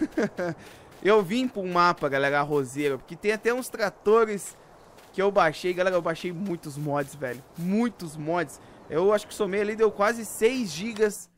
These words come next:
de mods, galera, que eu fui baixado. Então tem uns tratorzinhos com os pneuzão arrozeiro. É,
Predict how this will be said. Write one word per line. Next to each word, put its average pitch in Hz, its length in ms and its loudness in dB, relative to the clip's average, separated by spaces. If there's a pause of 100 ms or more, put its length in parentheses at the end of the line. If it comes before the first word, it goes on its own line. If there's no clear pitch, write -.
(120)
de 165 180 -6
mods, 156 540 0
galera, 104 280 -10
que - 100 -18
eu 127 40 -12
fui 160 220 -4
baixado. 139 580 0 (460)
Então 156 320 0
tem 202 160 -2
uns 220 140 -4
tratorzinhos 190 640 -2
com 185 60 -12
os 160 60 -16
pneuzão 175 640 -2
arrozeiro. 156 1000 0 (520)
É, - 220 -14